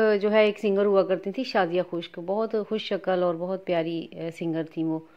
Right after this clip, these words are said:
तो अब तो हम उन्हें याद करते हैं, लेकिन वो हमें खैर on screen वो नज़र नहीं आती। तो उनकी मैं वाक़या पढ़ रही थी, तो वो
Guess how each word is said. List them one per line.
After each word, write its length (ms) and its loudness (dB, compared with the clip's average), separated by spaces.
तो 120 0
अब 240 0
तो 60 2
हम 160 2
उन्हें 160 0
याद 220 6
करते 260 0
हैं, 80 4
लेकिन 180 0
वो 120 2
हमें 320 0
खैर 180 0
on 260 -2
screen 300 -2
वो 340 -2
नज़र 260 -4
नहीं 260 0
आती। 320 -4
तो 80 -4
उनकी 320 2
मैं 160 4
वाक़या 280 4
पढ़ 200 6
रही 140 4
थी, 120 -4
तो 140 4
वो 720 2